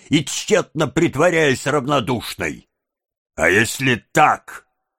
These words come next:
то перестань шуметь", — сказал Сайкс тем ворчливым голосом, которым привык говорить, обращаясь к своей собаке. "А не то я тебя утихомирю на долгие времена".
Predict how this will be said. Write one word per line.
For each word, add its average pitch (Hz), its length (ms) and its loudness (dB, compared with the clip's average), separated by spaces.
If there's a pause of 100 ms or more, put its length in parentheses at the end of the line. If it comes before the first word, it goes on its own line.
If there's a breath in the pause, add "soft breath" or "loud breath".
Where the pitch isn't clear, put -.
(360)
то 107 100 4
перестань 139 640 0
шуметь", — 156 640 0
сказал 110 540 -2
Сайкс - 600 -4
тем 107 280 0
ворчливым 107 720 -2
голосом, 101 460 0
которым 98 360 -2
привык 107 340 0
говорить, 101 460 0
обращаясь 95 720 -2
к - 60 -20
своей 95 320 -2
собаке. 101 720 -2 (800)
"А 104 100 0
не 123 120 2
то 139 160 2
я 127 120 0
тебя 131 380 -2
утихомирю 120 840 -2
на 92 180 0
долгие 98 560 -2
времена". 104 680 0